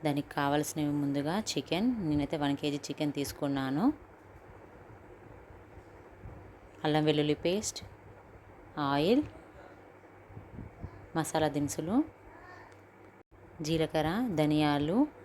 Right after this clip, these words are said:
లవంగాలు, యాలకులు, దాల్చిన చెక్క, ఎండు కొబ్బరి ముక్కలు, తగినంత ఉప్పు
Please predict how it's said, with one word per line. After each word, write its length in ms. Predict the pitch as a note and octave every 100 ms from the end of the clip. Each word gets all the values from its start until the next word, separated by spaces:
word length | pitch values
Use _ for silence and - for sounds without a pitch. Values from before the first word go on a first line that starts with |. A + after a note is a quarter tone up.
| - - - - - - - - D3+
లవంగాలు, 500 | D3 D3 D3+ D3 D3+ F3+ D3+
యాలకులు, 520 | C#3 C#3+ - D3+ F#3+ D#4 - - - - D#3
దాల్చిన 300 | D3+ C#3+ D#3 D3+ D#3+
చెక్క, 200 | - G#3+ A3+
ఎండు 120 | D#3+ D3+
కొబ్బరి 260 | D3 C#3 C#3+ C#3
ముక్కలు, 300 | - C#3 - - - - - - - - D#3+
తగినంత 380 | D#3 D3+ C#3+ C#3+ C#3 C#3
ఉప్పు 220 | - F3